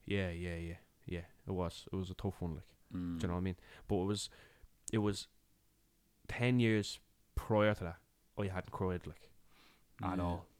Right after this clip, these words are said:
Speaker 1: Do you know what I mean? Even on my own, bro. I didn't even cry once. Do you know what I'm saying?
Speaker 2: Yeah.
Speaker 1: Not because I was happy, because I just had that wall. You know what I mean? I
Speaker 2: Mm.
Speaker 1: didn't cry. I don't think I cried because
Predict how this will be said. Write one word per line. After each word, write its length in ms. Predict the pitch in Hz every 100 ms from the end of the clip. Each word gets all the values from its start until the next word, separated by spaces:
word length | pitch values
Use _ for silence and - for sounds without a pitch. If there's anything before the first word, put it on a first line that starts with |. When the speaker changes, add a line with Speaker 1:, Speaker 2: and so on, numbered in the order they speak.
| -
Speaker 1:
Do 100 | 92
you 0 |
know 40 |
what 40 | 92
I 40 |
mean? 60 | 90
Even 200 | 107 101 -
on 220 | 101 110
my 80 | 98
own, 160 | 82 80
bro. 160 | - - - -
I 40 | 92
didn't 120 | 98
even 120 | 82
cry 320 | - 95 92 90 -
once. 380 | 90 - - - _ _
Do 60 | -
you 60 | 98
know 60 |
what 100 | 95
I'm 160 | 101 95
saying? 0 | - -
Speaker 2:
Yeah. 260 | 92 95 90
Speaker 1:
Not 300 | 113 117 -
because 720 | 117 - 107 107 98 90 - -
I 40 |
was 160 | 98 -
happy, 340 | 98 117 131 - - _ _ _ _ _ - -
because 720 | 101 - 101 98 90 87 - - - _ _ _ _ -
I 120 | 104
just 440 | - 110 104 - -
had 380 | - - 98 104 -
that 200 | 90 -
wall. 540 | 90 92 98 92 - -
You 120 | 92
know 60 | 92
what 60 |
I 40 | 95
mean? 120 | 98 - -
I 40 | 139
Speaker 2:
Mm. 40 |
Speaker 1:
didn't 180 | 160 143
cry. 380 | - 120 110 90 - _ - _
I 60 | 127
don't 140 | 143 135
think 140 | 117
I 40 |
cried 320 | 110 110 104 107
because 360 | - 95 90